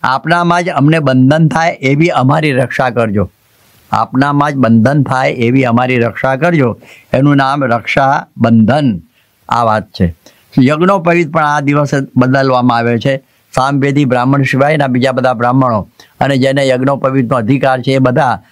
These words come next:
આજના દિવસે જનોઈ બદલે છે. આજે જનોઈમાં મુખ્ય ત્રણ દોરા હોય છે અને એના અંતર્ગત નવ દોરા હોય છે.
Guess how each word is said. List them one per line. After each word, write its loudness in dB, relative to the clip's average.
આજના -2
દિવસે 0
જનોઈ 0
બદલે 0
છે. -4
આજે 0
જનોઈમાં 0
મુખ્ય 0
ત્રણ -2
દોરા 0
હોય -2
છે -12
અને 2
એના -2
અંતર્ગત 0
નવ 0
દોરા 0
હોય 0
છે. -2